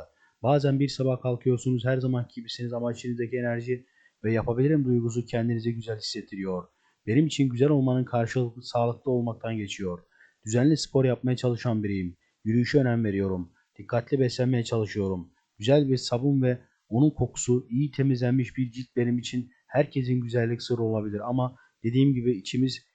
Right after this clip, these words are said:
ne hissediyorsa o yüz cevabını verdi." Ünlü isim, "Sabunla ilgili takıntınız var mı?" sorusuna,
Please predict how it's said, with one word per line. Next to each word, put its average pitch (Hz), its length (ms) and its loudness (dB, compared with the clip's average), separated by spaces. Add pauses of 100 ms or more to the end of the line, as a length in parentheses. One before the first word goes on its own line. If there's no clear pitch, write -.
(120)
ne 131 140 6
hissediyorsa 127 680 4
o 127 160 6
yüz 120 140 0
cevabını 110 440 0
verdi." 90 460 -8 (360)
Ünlü 117 200 4
isim, 143 280 0
"Sabunla 139 440 2
ilgili 127 240 2
takıntınız 120 560 -4
var 131 140 2
mı?" 135 120 -2
sorusuna, 117 480 -6